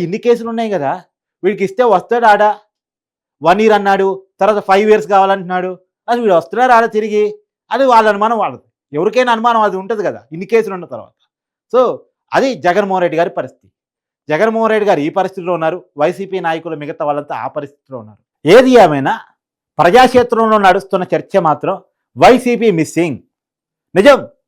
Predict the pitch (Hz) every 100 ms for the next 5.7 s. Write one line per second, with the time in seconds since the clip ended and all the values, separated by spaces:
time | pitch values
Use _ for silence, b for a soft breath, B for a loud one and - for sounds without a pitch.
0 | _ _ _ _ _ 160 240 247 226 214
1 | 175 - 185 131 98 _ _ _ 120 175
2 | 240 254 247 233 226 220 220 247 208 226
3 | 214 208 208 190 185 135 90 _ _ _
4 | _ 156 254 254 254 247 226 220 220 226
5 | 220 208 233 208 226 220